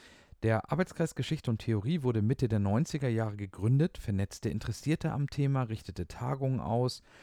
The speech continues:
und aus dem Kreis heraus sind auch eine ganze Reihe spannende Veröffentlichungen hervorgegangen. Ihr könnt das alles auf der Internetseite ansehen.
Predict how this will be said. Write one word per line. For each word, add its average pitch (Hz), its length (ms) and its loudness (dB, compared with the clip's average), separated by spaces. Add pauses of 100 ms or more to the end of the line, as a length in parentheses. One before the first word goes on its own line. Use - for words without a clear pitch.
(140)
und 143 480 2
aus 131 100 0
dem 143 140 0
Kreis - 300 -2
heraus 127 220 -2
sind - 140 -4
auch 135 80 -6
eine 131 200 0
ganze 135 360 -2
Reihe 123 160 0
spannende 117 400 0
Veröffentlichungen 92 680 -2
hervorgegangen. 87 640 -8 (180)
Ihr - 260 -20
könnt 110 180 -2
das 107 100 -4
alles 101 220 -4
auf 98 100 -4
der 80 120 -2
Internetseite 87 800 -4
ansehen. 95 460 -4